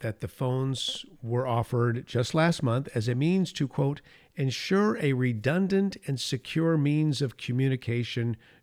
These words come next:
during a disruptive event." Hmm. Senators who agreed to take the devices were urged to keep them close during travel.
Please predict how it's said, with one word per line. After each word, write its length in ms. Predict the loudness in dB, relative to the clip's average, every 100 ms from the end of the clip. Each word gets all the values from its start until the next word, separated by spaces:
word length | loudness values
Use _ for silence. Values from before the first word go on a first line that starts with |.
| -2
during 380 | 2 2 2 2
a 120 | 0
disruptive 1000 | -2 -2 -2 -2 -2 -4 -4 -4 -4 -6
event." 840 | -6 -6 -4 -4 -4 -10 -16 -18 _ _ _ _ _
Hmm. 720 | -2 0 0 -2 -6 -8 -14 -18 -20 -20 _ _ _ _ _ -20 -20 _ _ -20 _
Senators 600 | -6 -2 -2 0 -2 0
who 140 | -2
agreed 340 | -2 0 0 0
to 60 |
take 300 | 2 2 2
the 80 | 0
devices 680 | 2 4 2 2 0 0 -2
were 200 | -4 -2
urged 540 | 2 2 2 -2 -8 -18 -20 -20 _ -2
to 160 | -2
keep 540 | -2 -6 2 2 2 2
them 240 | 2 2
close 800 | -2 0 4 6 6 2 -8 -12 -16 _ _ _ _ _ _ 0
during 640 | 4 6 6 4 2 0 -6 -18
travel. 800 | -8 -2 0 -2 -4 -12 -14